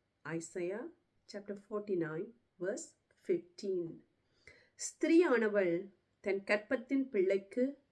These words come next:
இறங்காமல், தன் பாலகனை மறப்பாளோ? அவர்கள் மறந்தாலும் நான் உன்னை மறப்பதில்லை."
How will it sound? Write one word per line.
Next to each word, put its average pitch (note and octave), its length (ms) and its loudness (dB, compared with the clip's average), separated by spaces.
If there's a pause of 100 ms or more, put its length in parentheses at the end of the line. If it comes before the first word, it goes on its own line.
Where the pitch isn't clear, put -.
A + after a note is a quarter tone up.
(140)
இறங்காமல், E3+ 600 -2 (640)
தன் G#3+ 180 0 (120)
பாலகனை B3+ 640 4 (360)
மறப்பாளோ? E3+ 680 -4 (680)
அவர்கள் F3+ 400 -4
மறந்தாலும் E3 640 -2 (680)
நான் A#3 480 2 (320)
உன்னை F#3 300 0 (320)
மறப்பதில்லை." D#3+ 720 -8